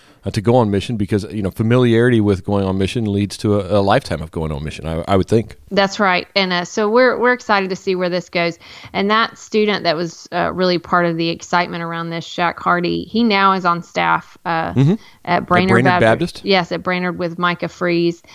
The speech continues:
Speaker 2: And so he is out, uh, in Chattanooga on mission himself right now, uh, working with youth groups. So I know he's excited, uh, that this,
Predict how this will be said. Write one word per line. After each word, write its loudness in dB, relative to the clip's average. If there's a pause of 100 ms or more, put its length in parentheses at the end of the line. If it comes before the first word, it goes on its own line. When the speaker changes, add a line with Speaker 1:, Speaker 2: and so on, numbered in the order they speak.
(180)
Speaker 2:
And -4
so 4
he 2
is 2
out, 2
uh, 0
in -4
Chattanooga -2
on 2
mission -4
himself 0
right 0
now, -2
uh, -4
working -2
with -2 (360)
youth 4
groups. 4
So 2
I 2
know 2
he's -4
excited, -4 (380)
uh, -2
that -2
this, -2